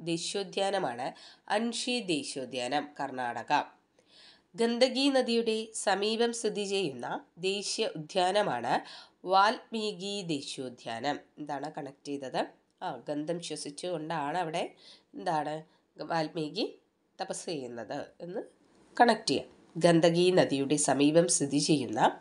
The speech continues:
ദേശീയ ഉദ്യാനമാണ് വാൽമീകി ദേശീയോദ്യാനം.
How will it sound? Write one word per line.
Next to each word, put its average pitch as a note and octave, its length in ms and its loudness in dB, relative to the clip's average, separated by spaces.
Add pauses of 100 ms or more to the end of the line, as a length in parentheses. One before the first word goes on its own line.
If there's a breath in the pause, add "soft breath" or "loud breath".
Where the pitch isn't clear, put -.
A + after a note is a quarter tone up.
(220)
ദേശീയ G3+ 680 4
ഉദ്യാനമാണ് E3 800 4 (420 loud breath)
വാൽമീകി E3+ 760 4
ദേശീയോദ്യാനം. B2 840 -2